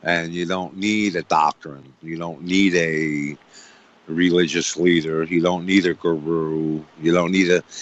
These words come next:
unfortunately, forgive me, guys, you don't need a priest or a pastor or any type of a leader.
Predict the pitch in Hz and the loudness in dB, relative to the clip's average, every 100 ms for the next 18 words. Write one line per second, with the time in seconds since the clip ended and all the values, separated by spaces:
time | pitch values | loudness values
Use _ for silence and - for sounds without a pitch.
0 | - - - 107 - 156 156 160 165 156 | -18 -10 -4 -4 0 4 4 4 0 -4
1 | 139 147 131 123 117 135 120 120 117 113 | -2 -2 -2 -4 0 0 0 -4 -2 0
2 | 110 101 107 113 113 113 92 - 117 113 | -2 -4 -8 -10 -8 -8 -10 -12 -8 -6
3 | 107 - 104 90 - 104 101 98 - - | -8 -8 -6 -6 -6 -6 -4 -6 -10 -10
4 | 110 117 117 107 95 135 185 - 87 78 | -6 -4 -4 -4 -4 -6 -6 -6 -8 -8
5 | 78 76 71 71 69 64 | -12 -16 -16 -18 -20 -20